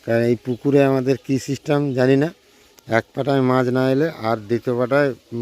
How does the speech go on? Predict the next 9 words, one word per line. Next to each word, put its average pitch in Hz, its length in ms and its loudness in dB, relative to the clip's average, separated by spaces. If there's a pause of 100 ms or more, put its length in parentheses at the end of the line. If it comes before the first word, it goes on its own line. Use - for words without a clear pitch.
মাছ 120 160 -2 (120)
তোলা 131 200 0 (100)
বড় 123 120 0 (100)
কঠিন 117 300 -2
ব্যাপার, 113 180 0 (120)
অনেক 117 180 -2 (120)
সমস্যা 104 400 -4
হয়ে 95 160 0
যায়। 98 140 -6